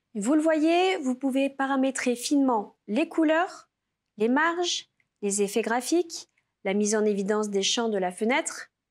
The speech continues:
Alors tiens, moi, dans cette appli, je veux pas mettre l'effet de halo.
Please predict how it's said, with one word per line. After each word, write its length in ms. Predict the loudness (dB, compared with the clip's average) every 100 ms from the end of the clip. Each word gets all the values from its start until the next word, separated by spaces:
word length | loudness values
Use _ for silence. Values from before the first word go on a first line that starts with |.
| _ _ _ _ _ -6
Alors 140 | -4
tiens, 260 | -2 -4 -6 _ _ _ _ -2
moi, 320 | 2 4 4
dans 140 | 2
cette 180 | 0 0
appli, 640 | 0 0 2 4 4 2 -4
je 180 | -4 -2
veux 80 | 0
pas 140 | 2
mettre 220 | 2 0 0
l'effet 180 | 0
de 100 | 2
halo. 380 | 2 2 0 -4